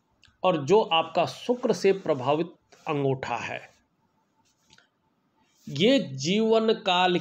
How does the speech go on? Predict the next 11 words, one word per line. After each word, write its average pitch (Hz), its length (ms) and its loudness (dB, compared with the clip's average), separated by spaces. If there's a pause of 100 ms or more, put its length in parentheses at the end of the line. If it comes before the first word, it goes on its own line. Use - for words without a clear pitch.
के 208 260 6 (800)
चालीसवें 165 600 2
वर्ष 147 400 0
तक - 400 -14 (1300)
जीवन 180 460 2
में 196 160 4
संघर्षों 143 720 -2
को 151 140 -6
दिखा 135 340 -6
रहा 113 320 -12
है - 200 -14